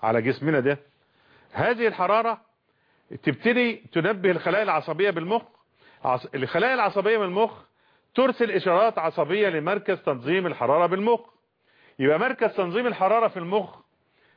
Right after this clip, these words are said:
اللي احنا يعني ممكن نتواضع على تسميته مثلًا بالثيرموستات،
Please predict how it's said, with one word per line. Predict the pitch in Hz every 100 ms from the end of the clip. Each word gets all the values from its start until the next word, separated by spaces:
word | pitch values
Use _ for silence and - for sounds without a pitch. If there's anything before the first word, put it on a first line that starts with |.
| -
اللي | 143 220
احنا | 208
يعني | 208 214 185
ممكن | 240 247 185 160
نتواضع | 143 156 202 196 156
على | 127 175 175 127 _ _ -
تسميته | 151 - 156 147 160 196 156
مثلًا | 180 170 135
بالثيرموستات، | 123 - - 214 202 - - 180 175